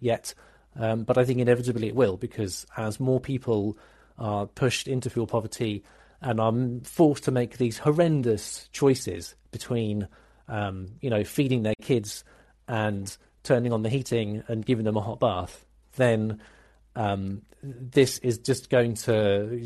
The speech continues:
you're gonna have kind of grassroots pressure from people who are just saying, you know, "This, this system is not working for me." You know, like, I literally, I can't survive,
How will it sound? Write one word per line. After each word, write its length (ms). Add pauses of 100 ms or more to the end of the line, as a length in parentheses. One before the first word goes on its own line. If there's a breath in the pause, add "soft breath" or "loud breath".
(100)
you're 140
gonna 200
have 260
kind 160
of 100
grassroots 680
pressure 380
from 180
people 220
who 80
are 40
just 200
saying, 340 (420 loud breath)
you 420
know, 60
"This, 280
this 220
system 340
is 80
not 140
working 320
for 140
me." 200 (120)
You 100
know, 140
like, 220
I 120
literally, 520
I 100
can't 340
survive, 540